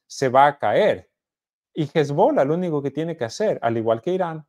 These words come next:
es aguantar. Y eso es sin siquiera mencionar a los otros frentes que se han expandido, ¿no? La,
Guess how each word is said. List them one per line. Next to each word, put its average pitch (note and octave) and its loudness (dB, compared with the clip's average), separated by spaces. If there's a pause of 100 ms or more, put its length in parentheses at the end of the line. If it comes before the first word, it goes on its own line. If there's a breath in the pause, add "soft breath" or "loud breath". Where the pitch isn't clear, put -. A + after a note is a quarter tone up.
(540)
es E3 -4
aguantar. E3 0
Y E3 2
eso F#3+ -2
es F#3+ -4
sin G#3+ -4
siquiera F#3+ -2
mencionar C#3 -4 (400)
a C3 2
los C3 0
otros F#3 2
frentes E3+ -2
que B2 -4
se - -8
han A#2+ -8
expandido, A2+ -6
¿no? G2+ -8
La, G#2 0